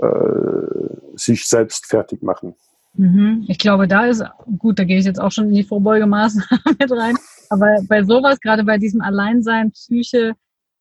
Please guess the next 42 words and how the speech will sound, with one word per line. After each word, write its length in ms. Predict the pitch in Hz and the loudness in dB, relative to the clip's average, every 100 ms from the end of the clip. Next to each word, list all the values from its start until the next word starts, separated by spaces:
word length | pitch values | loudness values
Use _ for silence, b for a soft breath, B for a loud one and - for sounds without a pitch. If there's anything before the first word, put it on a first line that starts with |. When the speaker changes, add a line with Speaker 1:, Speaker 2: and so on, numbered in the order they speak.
| _ | _
Speaker 2:
ich 60 | - | -8
glaube, 220 | 196 202 | -4 -2
da 160 | 202 | -2
ist 160 | 196 196 | -2 -2
auch 140 | 202 | 0
nicht 160 | 214 214 | 0 0
so 100 | 214 | -2
verkehrt, 400 | 208 202 214 208 | -6 -2 -2 0
so 60 | 220 | 2
eine 140 | 214 | 4
Gemeinschaft 480 | 208 208 214 208 - | 4 4 2 0 2
dann 280 | 190 190 - 190 | 2 2 -2 -8
zu 160 | - 185 | -6 -2
haben, 420 | 180 175 175 180 _ | 0 0 0 -2 _
ne, 320 | 196 196 240 220 | -2 -2 -2 -4
mit 200 | 202 190 | -4 0
der 100 | 202 | 2
man 140 | 196 | 2
sich 240 | 202 196 _ | 2 -2 _
genau 320 | 208 208 208 | 2 4 4
dazu 340 | 214 214 208 220 | 2 2 0 -2
auch 140 | 190 | -2
mal 120 | 196 | -2
austauschen 420 | 185 233 196 185 190 | -2 -4 -2 -2 -2
kann, 360 | 185 185 180 | 0 0 -2
wo 200 | 190 190 | -2 -2
du 220 | 185 190 185 | -2 -2 -2
auch 120 | 190 | 2
Leute 280 | 202 202 202 | 2 2 2
hast, 220 | 202 - | 0 0
denen 160 | 196 196 | 2 2
es 180 | - _ | -2 _
vielleicht 260 | 196 196 - | -2 -2 0
schon 80 | |
mal 100 | 294 | 0
ähnlich 340 | 226 226 208 - | 4 4 2 0
ging 360 | 180 185 180 | 0 2 2
oder 380 | - 180 175 165 | 0 -2 -2 -2
denen 200 | 170 175 | -2 -4
es 60 | 165 | -4
ähnlich 300 | - 180 - | -2 -2 -4
geht. 220 | 190 180 | -6 -8